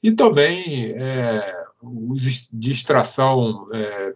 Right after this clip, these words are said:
vegetal, que é o caso da, das seringueiras, que produzem, ainda produzem, e produzem muita borracha, que faz parte dos nossos pneus automobilísticos, né, e entre outras coisas que são produzidas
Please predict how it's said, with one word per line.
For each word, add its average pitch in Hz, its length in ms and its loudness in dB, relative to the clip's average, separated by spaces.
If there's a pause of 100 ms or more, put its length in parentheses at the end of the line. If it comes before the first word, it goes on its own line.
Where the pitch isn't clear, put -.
vegetal, 131 600 2
que 156 120 -8
é 156 60 -2
o 127 200 0
caso 110 340 -2
da, 110 260 0
das - 220 -8
seringueiras, 127 640 2
que - 80 -14
produzem, 131 540 0
ainda 180 420 2
produzem, 139 680 -4
e 127 120 -6
produzem 117 480 0
muita 135 380 -4
borracha, 120 680 -4 (760)
que 123 640 4 (180)
faz 123 280 0
parte 120 420 2
dos 110 300 -4
nossos 120 460 -6
pneus 123 420 -2
automobilísticos, 117 1200 -2
né, 139 180 0
e 113 400 2
entre 135 240 0
outras 127 380 2
coisas 127 540 -2 (420)
que 123 160 2
são 117 420 -2
produzidas 123 840 0